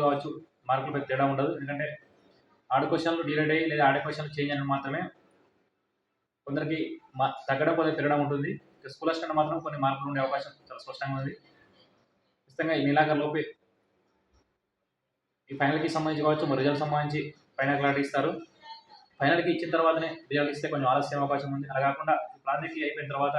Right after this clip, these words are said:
టెట్లాగా కొన్నిసార్లు టెట్లో కూడా రిజల్ట్ ఇచ్చిన తర్వాత ఫైనల్కి ఇచ్చారు. కొన్ని నియామక పరీక్షలు కూడా అలానే ఇస్తారు. బీఎస్సీ వారు కూడా ప్రస్తుతం అలాంటి ఆలోచన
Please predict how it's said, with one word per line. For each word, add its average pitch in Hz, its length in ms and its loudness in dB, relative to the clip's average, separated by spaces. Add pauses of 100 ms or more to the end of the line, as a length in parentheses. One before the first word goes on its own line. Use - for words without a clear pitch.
(120)
టెట్లాగా 160 340 2 (100)
కొన్నిసార్లు 143 380 -2
టెట్లో 147 280 -2
కూడా 165 120 2 (840)
రిజల్ట్ 170 220 4
ఇచ్చిన 165 160 -4
తర్వాత 165 240 4
ఫైనల్కి 151 280 0
ఇచ్చారు. 113 260 -8 (680)
కొన్ని 143 200 -2 (440)
నియామక 156 340 0
పరీక్షలు 151 300 -2
కూడా 147 120 4
అలానే 143 240 4
ఇస్తారు. 151 240 0 (340)
బీఎస్సీ 151 280 -2
వారు 151 140 2
కూడా 151 120 6 (400)
ప్రస్తుతం - 300 -6
అలాంటి 143 280 2 (2000)
ఆలోచన 143 260 0